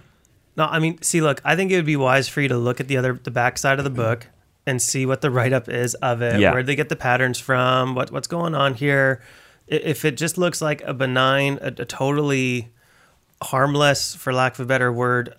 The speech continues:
Speaker 1: approach to just put some nice, intricate designs in a book, I'd say color away without fear.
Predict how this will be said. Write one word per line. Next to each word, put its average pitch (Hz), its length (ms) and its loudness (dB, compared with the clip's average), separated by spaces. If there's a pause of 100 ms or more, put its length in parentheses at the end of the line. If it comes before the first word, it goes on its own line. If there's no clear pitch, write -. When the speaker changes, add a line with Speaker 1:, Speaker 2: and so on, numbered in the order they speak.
(160)
Speaker 1:
approach 127 560 -4
to 120 60 -6
just 117 180 -6
put 131 160 -4
some 123 140 -4
nice, 120 240 0
intricate 131 400 -8
designs 117 340 -4
in 117 100 -4
a 117 40 -2
book, 127 380 -4
I'd 135 160 -8
say 127 200 -2
color 123 340 -2
away 117 260 0
without 113 300 -6
fear. - 300 -16